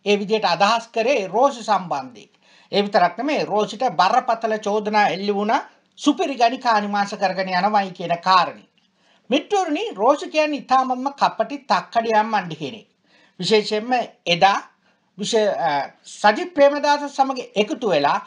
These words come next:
ඇය රනිල් වික්‍රමසිංහට විරුද්ධව කුමන්ත්‍රණය කරා විතරක් නෙමෙයි,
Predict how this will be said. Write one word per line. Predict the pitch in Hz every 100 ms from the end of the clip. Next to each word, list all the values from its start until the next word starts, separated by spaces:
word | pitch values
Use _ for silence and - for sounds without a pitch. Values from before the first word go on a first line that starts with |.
| - _
ඇය | 202 233 175 185 - _ _ _ - _ -
රනිල් | 247 349 269
වික්‍රමසිංහට | 262 - 330 320 311 294 254
විරුද්ධව | 240 262 254 269
කුමන්ත්‍රණය | 240 220 262 269 254 254
කරා | 240 226 226
විතරක් | 202 220 202 202
නෙමෙයි, | 220 214 170